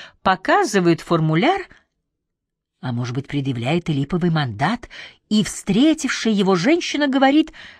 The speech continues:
"Зайдите попозже, когда муж будет дома, он должен знать". И вот, преисполненный упований, сеньор Жозе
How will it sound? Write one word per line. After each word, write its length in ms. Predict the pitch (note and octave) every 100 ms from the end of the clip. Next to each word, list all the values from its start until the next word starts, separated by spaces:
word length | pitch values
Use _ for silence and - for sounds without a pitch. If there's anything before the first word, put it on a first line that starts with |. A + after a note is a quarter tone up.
| _
"Зайдите 840 | F3+ F3 B3 A#3 F3 D4 F#4+ - F#4
попозже, 840 | - F4+ - D#4+ C#4 F#3 B2+ C3 - - _
когда 420 | - A#3+ F#3 A#3+ A#3+
муж 540 | F3+ G3+ F4 C4 -
будет 400 | D3+ D3 C#3 C3+
дома, 360 | D3 C3+ A2+ A2+ - - _ -
он 440 | F#3+ E4 F4+ F3+
должен 540 | F#3 C#4+ D4 - D#3+
знать". 640 | C3 B2+ C3+ A#2 - - - _ _ _ _ _ _ _ _ _ _ _
И 120 | C3+
вот, 200 | C3 D#3
преисполненный 720 | - D#3+ - F3 E3 D#3+ D#3+ -
упований, 560 | D#3 D3 C#3+ G#3 E3+
сеньор 360 | C#3+ D#3 D#3+ F#3
Жозе 400 | D3 C#3+ D#3